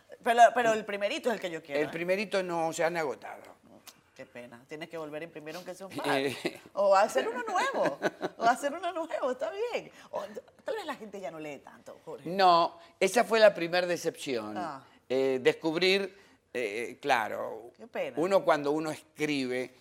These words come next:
Speaker 2: eh, piensa realmente que está descubriendo la pólvora. Después te encuentras con la realidad. Dice, no.
Speaker 1: Claro.
Speaker 2: Pero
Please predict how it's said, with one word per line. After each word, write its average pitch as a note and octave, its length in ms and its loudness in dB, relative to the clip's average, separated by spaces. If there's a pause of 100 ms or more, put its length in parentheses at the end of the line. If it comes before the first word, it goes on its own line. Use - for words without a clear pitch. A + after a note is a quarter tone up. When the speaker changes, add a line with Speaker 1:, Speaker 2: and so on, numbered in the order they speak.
(200)
Speaker 2:
eh, A2+ 340 -8
piensa C3 380 -6
realmente A2+ 440 -8
que A2 60 -14
está A2 200 -10
descubriendo A2 500 -12
la G2 180 -12
pólvora. G2+ 420 -16
Después F3 260 -10
te F#3 80 -8
encuentras B2 480 -8
con G2 160 -10
la G2 80 -12
realidad. G2 480 -14 (460)
Dice, A2 340 -10 (580)
no. - 80 -20 (320)
Speaker 1:
Claro. A2 160 -20 (340)
Speaker 2:
Pero G#3+ 280 6